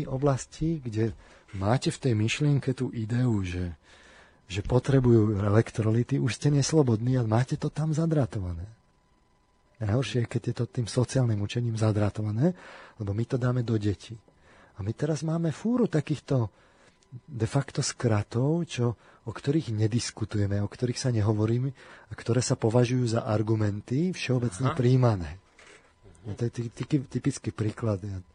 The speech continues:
Speaker 1: keď to počujem, tak ma vždy to dostane, že napríklad o lesy sa treba starať.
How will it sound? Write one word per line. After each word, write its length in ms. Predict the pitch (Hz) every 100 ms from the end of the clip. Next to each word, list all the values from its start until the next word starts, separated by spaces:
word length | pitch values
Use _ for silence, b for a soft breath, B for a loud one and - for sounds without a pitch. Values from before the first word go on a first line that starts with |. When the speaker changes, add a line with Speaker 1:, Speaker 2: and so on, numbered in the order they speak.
| B B B B
Speaker 1:
keď 80 | - 104
to 40 |
počujem, 360 | 104 104 113 98
tak 160 | 98 92
ma 160 | 98 90
vždy 320 | 95 98 101 _ B B B B -
to 80 | 98
dostane, 560 | 95 92 - 98 101 92
že 160 | 92 87 b b b -
napríklad 400 | 95 - 113 117 - 117
o 80 |
lesy 320 | 117 120 - 139
sa 160 | -
treba 320 | - 113 113
starať. 480 | 104 - 101 76 -